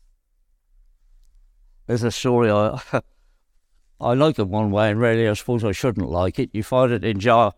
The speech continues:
in Matthew chapter twenty and verse twenty.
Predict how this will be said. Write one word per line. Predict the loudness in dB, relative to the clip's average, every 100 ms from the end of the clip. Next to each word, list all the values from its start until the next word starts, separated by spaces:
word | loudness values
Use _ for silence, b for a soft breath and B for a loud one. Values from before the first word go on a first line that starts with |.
| -8
in | -4
Matthew | 0 0 -2 -6
chapter | -4 -2 -2 -4
twenty | -14 -4 -2 -2 -2 -4
and | -4 -6 -12 _ _ _ _ _ _ _
verse | -2 2 2 0
twenty. | -4 -4 -4 -6 -8